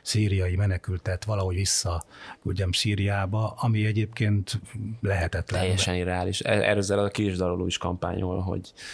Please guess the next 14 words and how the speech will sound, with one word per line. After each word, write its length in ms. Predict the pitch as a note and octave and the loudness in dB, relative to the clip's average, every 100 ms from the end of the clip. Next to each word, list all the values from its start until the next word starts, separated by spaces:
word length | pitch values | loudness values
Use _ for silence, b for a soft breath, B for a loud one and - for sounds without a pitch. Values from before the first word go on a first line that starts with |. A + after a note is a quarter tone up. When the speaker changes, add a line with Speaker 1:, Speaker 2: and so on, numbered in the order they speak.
| B B B | B B B
Speaker 2:
hogy 160 | G2+ | -4
ők 140 | F#2+ F2+ | -2 -2
ezt, 320 | F2 - - | -4 -6 -6
ö, 500 | - G1+ - G#1+ A1 - | -6 -4 -4 -2 -2 -2
ö, 340 | - - A1+ | -2 0 0
megoldják, 760 | - F2+ F#2 F2 E2+ - - - | 0 0 2 2 2 -2 -4 -6
és, 300 | - - - | -2 -2 0
és, 300 | F#2 - - | 0 0 0
és 480 | - - - - - - | -2 -2 -4 -6 -12 -12
hazaküldik 720 | - F#2+ F#2 - - - - | -4 -2 -2 -2 -2 -2 -2
a, 240 | - G#1 | -2 -2
a 60 | - | 0
szíriai 360 | - F#2 A1 - | 0 0 0 -2
menekülteket. 800 | F#2+ F#2 - - - F2+ - | 0 0 -2 -4 -2 -4 -4